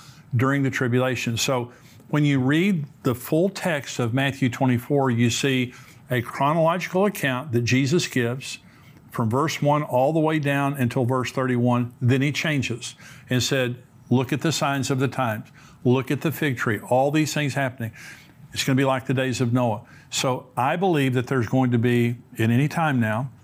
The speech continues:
because again, imminency. Right now, we don't know. Even if Jesus comes during Rosh Hashanah, Rosh Hashanah is a two-day feast.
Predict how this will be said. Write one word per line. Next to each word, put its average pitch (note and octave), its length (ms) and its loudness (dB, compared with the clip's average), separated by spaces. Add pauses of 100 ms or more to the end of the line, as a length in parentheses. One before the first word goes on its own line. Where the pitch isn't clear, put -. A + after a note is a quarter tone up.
(120)
because A2+ 320 0
again, B2 400 0
imminency. A#2+ 640 -2 (460)
Right E3+ 240 0
now, D#3+ 220 0
we D3 220 2
don't F3 200 -2
know. D3+ 240 -2
Even G#3 240 4
if G#3+ 100 4
Jesus F#3 440 2
comes E3 360 -2
during D3+ 720 0
Rosh C#3 300 0
Hashanah, C3 380 0
Rosh C#3+ 240 0
Hashanah D3+ 320 0
is B2+ 100 0
a B2 60 2
two-day B2 300 0
feast. B2+ 380 -2